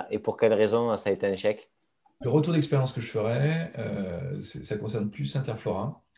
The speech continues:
Speaker 1: Mhm.
Speaker 2: C'est en, en deux mille dix-huit, on a rencontré des difficultés pendant la fête des mères,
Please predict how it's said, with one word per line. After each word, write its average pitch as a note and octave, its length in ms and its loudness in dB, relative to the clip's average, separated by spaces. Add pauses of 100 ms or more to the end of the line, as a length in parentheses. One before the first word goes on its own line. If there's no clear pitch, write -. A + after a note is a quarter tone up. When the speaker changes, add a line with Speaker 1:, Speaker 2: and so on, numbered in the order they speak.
(300)
Speaker 1:
Mhm. A2 80 -6
Speaker 2:
C'est A2+ 120 -2
en, - 360 -4
en A2+ 80 -2
deux B2 120 2
mille D3 140 8
dix-huit, C3+ 340 2
on A#2 60 2
a A2 60 2
rencontré B2 340 2
des A#2+ 120 2
difficultés A#2+ 440 -4
pendant G#2+ 240 -2
la G#2 80 0
fête A2 120 -4
des G2+ 80 -2
mères, G#2+ 240 0